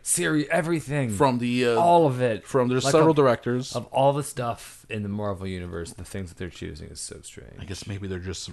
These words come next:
Speaker 2: r-, running out. <laughs>
Speaker 1: No, this, dude, they're not running
Speaker 2: I mean,
Speaker 1: out.
Speaker 2: they just got all those Fox things.
Speaker 1: I mean, they,
Speaker 2: Fox
Speaker 1: they,
Speaker 2: had a list hundreds long,
Speaker 1: yeah, I was about
Speaker 2: characters
Speaker 1: to say,
Speaker 2: long.
Speaker 1: they s-,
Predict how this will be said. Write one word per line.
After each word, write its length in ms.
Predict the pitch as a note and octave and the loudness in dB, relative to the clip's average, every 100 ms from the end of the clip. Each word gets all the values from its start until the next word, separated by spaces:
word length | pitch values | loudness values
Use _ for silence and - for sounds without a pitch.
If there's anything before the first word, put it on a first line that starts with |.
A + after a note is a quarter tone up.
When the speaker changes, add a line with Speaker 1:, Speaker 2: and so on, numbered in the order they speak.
| - | -14
Speaker 2:
r-, 160 | D2+ - _ _ - | -16 -16 _ _ -18
running 560 | D2+ D2+ E2+ E2 D#2 _ | -14 -10 -8 -8 -10 _
out. 480 | C#2 D#2+ E3+ - - - | -12 -10 -12 -14 -16 -8
<laughs> 260 | - - - _ | -6 -6 -10 _
Speaker 1:
No, 320 | D3 G#3 A3 F3 | -6 2 4 4
this, 160 | D#3+ | 2
dude, 520 | A2+ G2+ D3+ C#3+ A2+ | -4 -4 2 2 2
they're 260 | G2+ C#3 A2 | 0 0 0
not 260 | G#2+ C3 G2+ | 0 -4 -4
running 320 | G#2 F2+ G2 | -6 -6 2
Speaker 2:
I 40 | |
mean, 140 | D#3 D#3+ | 4 6
Speaker 1:
out. 40 | |
Speaker 2:
they 140 | D#3 | 4
just 400 | D3 F3+ D3+ - | 4 0 0 -2
got 240 | A2 C#3+ B2 | 0 2 4
all 160 | A#2 | 4
those 200 | G#2+ F#2+ | 2 -2
Fox 460 | - - C#3+ A#2+ - | -4 -2 -2 -2 -6
things. 340 | E2+ C#2+ - F2 | -8 -8 -10 -2
Speaker 1:
I 80 | D#3+ | 0
mean, 220 | E3 D3+ | 0 2
they, 120 | F3 | 2
Speaker 2:
Fox 380 | E3+ - F3 - | 2 6 6 6
Speaker 1:
they, 80 | D#3 | 2
Speaker 2:
had 80 | B2+ | 4
a 40 | |
list 260 | B2+ A#2+ - | 0 -2 0
hundreds 420 | C#3+ B2+ A2 A#2 | 2 2 -2 -2
long, 240 | A#2+ G#2+ | -2 0
Speaker 1:
yeah, 140 | D3 C#3 | 0 0
I 20 | |
was 80 | B2+ | 0
about 40 | |
Speaker 2:
characters 160 | C#3+ C#3 | -2 0
Speaker 1:
to 40 | |
say, 100 | G3 | 0
Speaker 2:
long. 80 | C3+ | 2
Speaker 1:
they 80 | D3 | 0
s-, 200 | C#3+ | -2